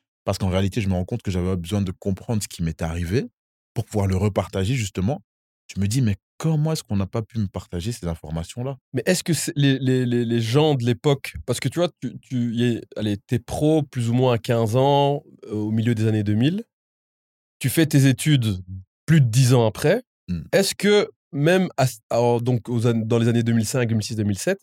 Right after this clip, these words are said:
Speaker 2: est-ce qu'à cette période-là, le, comment dire, tout ce qui est lié à la performance est réellement travaillé, en fait ? Je sais pas si tu vois ce que je veux dire, parce qu'à l'époque, j'ai l'impression, moi, je te donne un exemple tout bête,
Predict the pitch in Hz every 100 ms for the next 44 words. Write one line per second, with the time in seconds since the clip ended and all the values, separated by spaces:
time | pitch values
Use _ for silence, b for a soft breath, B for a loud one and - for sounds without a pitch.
0 | - 151 - - 123 - 143 127 120 131
1 | 185 226 _ _ _ _ _ _ 117 117
2 | 117 117 113 113 110 113 110 - 123 110
3 | 113 - _ _ _ _ 175 - 151 143
4 | 135 123 - 156 - 127 139 180 208 -
5 | - _ _ _ _ _ _ _ _ _
6 | _ 156 139 160 151 165 156 - 143 131
7 | 143 185 113 - 101 _ - 135 220 240
8 | - 175 151 147 147 - 143 - 262 -
9 | 143 156 147 160 147 220 _ _ 175 175
10 | 170 165 156 156 139 151 - 240 160 156
11 | - -